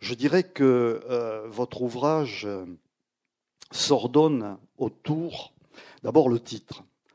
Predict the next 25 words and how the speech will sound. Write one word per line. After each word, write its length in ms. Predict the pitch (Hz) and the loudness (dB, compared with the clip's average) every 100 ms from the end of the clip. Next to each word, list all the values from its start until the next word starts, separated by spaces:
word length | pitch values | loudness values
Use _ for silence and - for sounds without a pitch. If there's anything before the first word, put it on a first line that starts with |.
| _ 104 | _ -10
La 100 | 107 | -2
peinture 540 | 135 127 120 156 127 | 0 0 -2 -10 -8
de 80 | 110 | -8
la 140 | 104 | -8
voix, 440 | 90 95 101 131 165 _ _ _ _ _ _ _ _ | -8 -2 -2 -2 -8 _ _ _ _ _ _ _ _
qui 80 | - | -4
est 140 | 131 151 | 0 4
une 80 | |
expression 560 | 160 - 151 135 185 143 | 4 2 -4 -2 2 2
empruntée 800 | 113 110 117 113 - 127 110 - _ _ _ | 0 -4 -6 -6 -4 -4 -4 -6 _ _ _
à 80 | 110 | -8
Voltaire. 640 | 90 123 107 - 156 110 85 _ _ _ _ _ _ _ _ 120 | 2 2 2 -4 -8 -8 -14 _ _ _ _ _ _ _ _ -4
Et, 320 | 120 120 120 123 | 0 0 -2 -6
euh, 220 | 120 117 | -8 -6
cette 240 | - - | -6 -4
expression 500 | 139 - 139 - 170 | -4 0 0 4 4
désigne 840 | 139 123 131 123 147 170 165 123 113 | 4 6 4 4 -4 -2 0 0 0
les 180 | 107 104 | -2 -2
représentations, 1200 | 123 - 120 120 107 110 95 - 127 131 185 180 _ _ _ _ _ _ _ _ 110 | -2 -4 -6 -6 -4 -6 -6 -6 -4 -4 -6 -16 _ _ _ _ _ _ _ _ -8
euh, 340 | 107 101 98 - _ | -6 -6 -10 -16 _
inclassables 1200 | 147 160 - 143 131 - - 139 165 170 151 131 | -2 -2 2 2 2 -2 -2 0 2 0 0 -2
qui 260 | - 135 135 | -4 -10 -2
mêlent 440 | 135 160 180 156 | 2 4 4 0
des 340 | 131 120 120 147 | -2 -4 -6 -6
images 540 | 151 143 120 95 | -2 -2 -2 -6